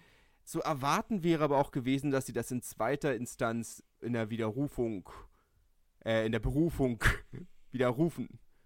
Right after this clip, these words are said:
oder zurücknehmen, diese Entscheidung. Das war erwartet. Das war von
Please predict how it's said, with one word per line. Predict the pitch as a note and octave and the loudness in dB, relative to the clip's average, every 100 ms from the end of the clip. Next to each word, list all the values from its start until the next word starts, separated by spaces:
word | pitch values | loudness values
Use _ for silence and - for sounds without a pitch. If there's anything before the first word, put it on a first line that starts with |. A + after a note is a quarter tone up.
| - | -12
oder | A2 G2+ | -10 -8
zurücknehmen, | - B2 D3 A#2+ A2 | -6 -4 -4 -6 -8
diese | G#2+ | -8
Entscheidung. | G2 - F2+ F#2 G2 | -10 -6 -6 -6 -6
Das | - D3+ C3+ | -4 -4 -2
war | C#3 A2+ | -2 0
erwartet. | A2 G#2+ A#2 - F3+ - - _ _ _ _ _ _ | 0 2 2 0 -4 -8 -20 _ _ _ _ _ _
Das | A2+ A2+ A#2 | -4 -4 0
war | A2+ | 0
von | A2 A2+ | 0 -4